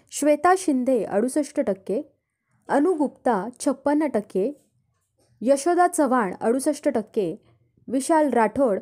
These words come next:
बासष्ट टक्के, सुजित सोनकांबळे सदुसष्ट टक्के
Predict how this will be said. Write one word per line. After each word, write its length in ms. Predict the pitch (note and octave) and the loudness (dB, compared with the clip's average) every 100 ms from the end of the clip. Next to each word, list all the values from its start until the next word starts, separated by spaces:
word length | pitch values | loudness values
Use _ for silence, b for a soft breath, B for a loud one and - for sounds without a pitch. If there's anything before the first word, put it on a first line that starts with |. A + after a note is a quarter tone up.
| - | -6
बासष्ट 460 | G3 G#3+ G#3+ D4 D4 | -2 0 0 0 0
टक्के, 460 | A3+ G3 - G3 F3 _ _ _ b b b | -2 -4 -4 -6 -6 _ _ _ b b b
सुजित 460 | - D#4+ D4 F#4 F#4 | -4 -2 0 -2 -2
सोनकांबळे 640 | - C4+ C4 D#4+ D4+ F#3 | -2 0 2 2 2 2
सदुसष्ट 560 | G3 B3 B3 D4 D4+ - | 0 0 0 -2 -2 -2
टक्के 580 | A#3+ G3+ - G3 E3+ | -2 -2 -4 -4 -6